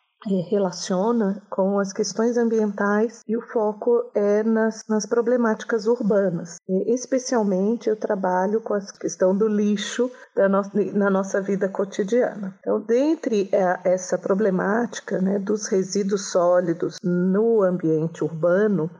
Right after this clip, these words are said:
a questão do plástico é uma das mais relevantes. E daí, que soluções, né, a gente pode pensar para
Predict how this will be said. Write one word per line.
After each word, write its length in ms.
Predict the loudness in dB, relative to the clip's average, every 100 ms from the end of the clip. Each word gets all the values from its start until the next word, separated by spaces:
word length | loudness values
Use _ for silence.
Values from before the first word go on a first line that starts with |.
| _
a 80 | -6
questão 400 | -2 -2 0 2
do 80 | 2
plástico 680 | 2 2 2 0 -6 -2 2
é 180 | 4 4
uma 240 | 4 2
das 220 | 2 2
mais 400 | 2 2 2 0
relevantes. 600 | 0 0 2 2 2 0 -4
E 220 | 0 0
daí, 480 | 2 2 4 4 2 -4 _ -20 -4
que 120 | -2
soluções, 920 | 0 0 0 0 2 4 2 0 -2
né, 220 | 2 2
a 80 | 2
gente 320 | 2 0 -2
pode 320 | 2 2 2
pensar 720 | -2 -2 -2 -2 0 0 -2 -8 -2
para 560 | 0 2 2 2 0